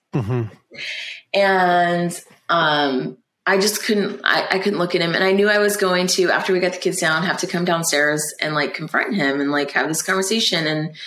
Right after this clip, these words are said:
Speaker 2: you know, when you're having a conversation with someone who's living in paranoia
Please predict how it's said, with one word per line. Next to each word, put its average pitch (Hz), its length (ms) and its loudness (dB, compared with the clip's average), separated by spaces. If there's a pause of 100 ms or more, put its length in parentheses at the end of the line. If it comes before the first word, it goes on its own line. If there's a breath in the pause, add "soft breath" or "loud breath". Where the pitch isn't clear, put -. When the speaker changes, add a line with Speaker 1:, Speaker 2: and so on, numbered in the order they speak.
(300 loud breath)
Speaker 2:
you 196 80 2
know, 180 140 4
when 196 100 4
you're 214 120 4
having 240 200 4
a 233 40 0
conversation 196 500 2
with 180 80 0
someone 175 240 0
who's 170 200 0
living 170 260 0
in 165 120 -2
paranoia 156 460 2